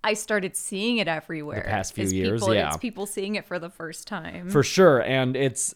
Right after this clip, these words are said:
Speaker 2: yeah, it's from two thousand five, so nearly twenty years old now. A Japanese, and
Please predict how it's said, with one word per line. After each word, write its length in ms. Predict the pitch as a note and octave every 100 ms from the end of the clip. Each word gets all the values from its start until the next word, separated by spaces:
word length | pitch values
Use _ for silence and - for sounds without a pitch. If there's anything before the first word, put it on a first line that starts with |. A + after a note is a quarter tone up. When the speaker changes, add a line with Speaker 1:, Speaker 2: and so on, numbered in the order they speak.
| _
Speaker 2:
yeah, 340 | C#3+ C#3 F2+ D#2+
it's 140 | -
from 240 | - C#3 A#2+
two 100 | D3+
thousand 300 | E3+ E3+ E3+
five, 260 | C#3 A#2+ A#2
so 120 | A2
nearly 360 | G#2+ F3 A3 C#3+
twenty 280 | - C#3
years 220 | A#2+ G2+ A2
old 180 | A#2+ G2
now. 360 | E2 E2 E2 -
A 40 |
Japanese, 680 | F2+ A2+ C3+ C3 C3 C3+ C#3+
and 340 | D3+ D#3+ E3